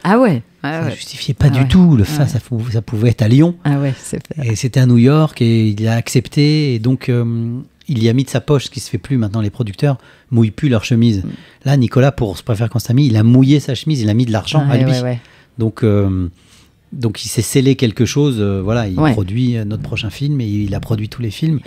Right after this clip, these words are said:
Speaker 1: Et il
Speaker 2: Et
Speaker 1: les
Speaker 2: c'est,
Speaker 1: fera tous.
Speaker 2: voilà, il les fera
Speaker 1: Ouais.
Speaker 2: tous et c'est, c'est très rare, hein, cette relation. C'est une relation
Speaker 1: Ouais,
Speaker 2: qui est
Speaker 1: c'est
Speaker 2: rare.
Speaker 1: vrai.
Speaker 2: Et, euh, on est extrêmement chanceux, euh, de, de l'avoir trouvé, ça c'est sûr.
Speaker 1: Et est-ce que tu te souviens, donc, entre ce moment où t'as pris le train pour aller voir, euh, Eric, qui allait faire un petit stage, euh,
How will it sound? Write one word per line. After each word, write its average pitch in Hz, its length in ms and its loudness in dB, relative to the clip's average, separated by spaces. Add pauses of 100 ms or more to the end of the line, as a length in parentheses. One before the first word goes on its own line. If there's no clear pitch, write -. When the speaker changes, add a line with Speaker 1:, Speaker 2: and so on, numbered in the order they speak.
(280)
Speaker 1:
Et 160 60 -4
il - 0 -
Speaker 2:
Et 151 60 0
Speaker 1:
les 135 120 0
Speaker 2:
c'est, - 40 2
Speaker 1:
fera - 200 -4
tous. 151 240 -4
Speaker 2:
voilà, 131 240 -4
il 117 80 -6
les 95 60 -6
fera 139 160 -4
Speaker 1:
Ouais. 139 60 -6
Speaker 2:
tous 147 280 -4
et 107 60 -6
c'est, 117 260 -6
c'est - 160 -8
très - 180 0
rare, 147 220 -2
hein, 117 80 0
cette 104 180 -6
relation. 104 440 -8
C'est - 140 -14
une 104 80 -8
relation 107 280 -6
Speaker 1:
Ouais, 165 80 0
Speaker 2:
qui 147 60 -6
est - 40 -4
Speaker 1:
c'est 175 60 -2
Speaker 2:
rare. 143 220 2
Speaker 1:
vrai. 139 120 -2 (600)
Speaker 2:
Et, 113 120 -4
euh, 110 220 -4
on 98 160 -4
est 101 80 0
extrêmement 120 480 0
chanceux, 139 460 -2 (540)
euh, 110 180 -4
de, 104 440 -4
de 98 120 -2
l'avoir 101 260 0
trouvé, 139 320 -2 (220)
ça - 80 -10
c'est 110 140 -6
sûr. 95 280 -6 (240)
Speaker 1:
Et 156 80 4
est-ce 147 140 2
que 233 80 4
tu 226 200 -2
te - 60 -8
souviens, 185 540 2
donc, 147 260 0
entre 143 380 0
ce - 180 0
moment 160 460 4
où 123 500 0
t'as 113 300 0
pris - 220 0
le 156 80 2
train 170 360 0
pour 123 240 -4
aller 123 160 0
voir, 139 320 -2
euh, 123 100 -2
Eric, 143 600 2
qui - 100 -2
allait 120 160 -2
faire 139 220 -2
un 120 140 0
petit - 320 -2
stage, 175 680 0
euh, 120 220 -2